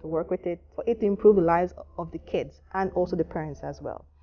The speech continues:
My aim at the end of my remaining two or three years here is to make a system that parents can take home, can build, can modify, can make bigger as the years go by to suit themselves and, and to suit the child.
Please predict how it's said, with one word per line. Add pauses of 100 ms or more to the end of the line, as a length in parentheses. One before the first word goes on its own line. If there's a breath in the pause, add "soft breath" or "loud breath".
(160)
My
aim
at
the
end
of
my (260)
remaining
two
or
three
years
here (720)
is
to
make
a
system
that
parents
can
take
home, (220)
can (100)
build,
can
modify,
can (140)
make
bigger (160)
as
the
years
go
by (380 soft breath)
to
suit
themselves
and,
and
to
suit
the
child.